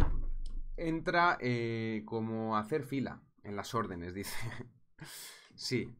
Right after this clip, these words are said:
eso se llama fifo. fifo, ahora te explico lo que es. fifo.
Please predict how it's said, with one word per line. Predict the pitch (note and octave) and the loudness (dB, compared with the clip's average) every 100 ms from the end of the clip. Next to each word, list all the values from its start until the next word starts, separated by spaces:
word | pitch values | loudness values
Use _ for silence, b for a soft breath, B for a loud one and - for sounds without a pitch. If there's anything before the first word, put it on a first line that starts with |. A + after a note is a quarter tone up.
| - - - | -20 -20 -20
eso | - A2 B2+ | -6 -2 0
se | D3 D3 | 2 6
llama | D3+ D#3 E3+ D#3+ D3+ C3 A#2+ G2+ F#2+ F#2 - - - | 8 8 8 8 6 4 2 0 -4 -10 -12 -14 4
fifo. | E3+ E3+ - - - - - - - - - - - - - - - - - - - - - - - - - - - - - - - - | 6 6 4 -10 -16 -20 -20 -20 -20 -20 -20 -20 -20 -20 -18 -16 -14 -14 -12 -8 -6 -8 -14 -18 -20 -20 -18 -16 -16 -14 -12 -10 -10 -4
fifo, | C#3+ C3 B2 - - | 0 0 -2 -12 -2
ahora | B2 | 0
te | B2+ | 0
explico | B2 C3+ B2+ | -2 2 4
lo | A2+ | 4
que | G2 | 0
es. | D#2 - - B B B B | -6 -12 -14 B B B B
fifo. | - D3 B2+ - | -2 -2 -2 -12